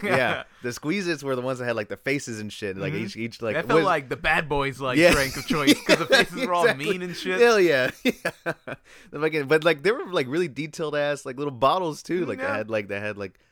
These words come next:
Speaker 1: the, the whole, like, I remember specifically, you can see their eyes, their pupils, and, like, if they're smiling, you can
Speaker 2: Yeah,
Speaker 1: see
Speaker 2: their
Speaker 1: each one of their
Speaker 2: teeth. They'd be
Speaker 1: teeth.
Speaker 2: like, "Oh, this guy's got,
Speaker 1: Yeah,
Speaker 2: like,
Speaker 1: some of them
Speaker 2: missing
Speaker 1: even
Speaker 2: teeth."
Speaker 1: had, like, little arms, but, like, it would be
Speaker 2: <laughs> Yeah,
Speaker 1: like,
Speaker 2: close to the
Speaker 1: y-,
Speaker 2: bottle.
Speaker 1: yeah, it would be close to the bottle. But that shit was dope, man. And then
Speaker 2: Tablet. I feel like they also had the tablet that would, like,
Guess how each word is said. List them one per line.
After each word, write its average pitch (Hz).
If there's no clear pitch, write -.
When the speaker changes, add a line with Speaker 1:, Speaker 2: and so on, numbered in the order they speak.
Speaker 1:
the, 95
the 95
whole, 107
like, 208
I 110
remember 147
specifically, 117
you 110
can 113
see 127
their 117
eyes, 107
their 101
pupils, 104
and, 101
like, 95
if 98
they're 104
smiling, 107
you 98
can 123
Speaker 2:
Yeah, 123
Speaker 1:
see 110
Speaker 2:
their 107
Speaker 1:
each -
one 127
of 104
their 101
Speaker 2:
teeth. -
They'd 127
be 123
Speaker 1:
teeth. 123
Speaker 2:
like, 98
"Oh, 160
this 151
guy's 143
got, 151
Speaker 1:
Yeah, 127
Speaker 2:
like, 120
Speaker 1:
some 143
of 170
them 143
Speaker 2:
missing 143
Speaker 1:
even 135
Speaker 2:
teeth." 135
Speaker 1:
had, 127
like, 104
little 113
arms, 113
but, 107
like, 101
it 110
would 101
be 107
Speaker 2:
<laughs> -
Yeah, -
Speaker 1:
like, 92
Speaker 2:
close 123
to -
the 131
Speaker 1:
y-, 120
Speaker 2:
bottle. 120
Speaker 1:
yeah, 104
it -
would 98
be 98
close 101
to -
the 92
bottle. 92
But 101
that 131
shit 214
was 151
dope, 120
man. 113
And 135
then 131
Speaker 2:
Tablet. -
I 131
feel 156
like 160
they 175
also 196
had 190
the 165
tablet 151
that 123
would, 117
like, 110